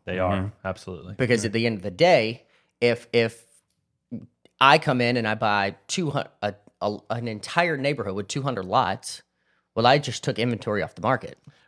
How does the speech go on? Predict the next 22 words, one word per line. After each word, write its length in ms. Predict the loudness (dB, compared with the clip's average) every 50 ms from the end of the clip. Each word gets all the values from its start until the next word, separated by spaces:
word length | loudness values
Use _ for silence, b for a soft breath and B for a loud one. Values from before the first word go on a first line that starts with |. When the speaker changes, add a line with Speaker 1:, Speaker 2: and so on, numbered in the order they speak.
| b
Speaker 2:
Mm-hmm. 320 | -4 -4 -2 -2 -4 -4 -4
Speaker 1:
Perhaps 420 | -2 2 4 6 6 4 4 0
affordable 580 | -8 -10 -4 0 0 0 2 0 -2 -2 -4 -6
inventory, 360 | -6 -6 -6 -6 -6 -4 -4 -4
uh, 60 | -6 -6 -10 -18 -20 -18 -10 -6
entry 220 | -4 -2 0 2
Speaker 3:
Perhaps, 220 | 4 4 4 6
Speaker 1:
level 320 | 4 2 0 -2 -4 -4 -4
affordable 160 | -2 4 8
Speaker 3:
yeah. 200 | 8 8 8 6
Speaker 1:
inventory 500 | 4 0 -2 -4 -2 -2 -2 -2 -2 -4 -6
as 100 | -8 -4
well, 340 | -2 -2 -2 -2 -4 -10 -12
which 200 | -12 -12 -12 -12
becomes 340 | -12 -12 -8 -6 -8 -6 2
an 80 | 2 4
Speaker 3:
And 80 | 4
what's 180 | 6 4 4 6
Speaker 1:
issue. 80 | 6 6
Speaker 3:
interesting, 420 | 6 6 4 2 2 2 2 2
though, 140 | 4 4 2
w-, 200 | 2 0 -4 -6